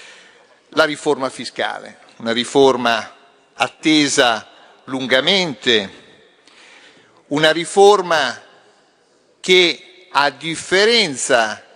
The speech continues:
di quella che si stava approvando come governo Draghi, va nella direzione della semplificazione,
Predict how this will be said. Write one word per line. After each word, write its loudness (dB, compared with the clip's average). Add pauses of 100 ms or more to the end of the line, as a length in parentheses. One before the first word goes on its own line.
(140)
di -12
quella 2 (500)
che -6
si -8
stava 2
approvando 0
come -4
governo 2
Draghi, -2 (1600)
va -4
nella 0
direzione 0
della 0
semplificazione, -2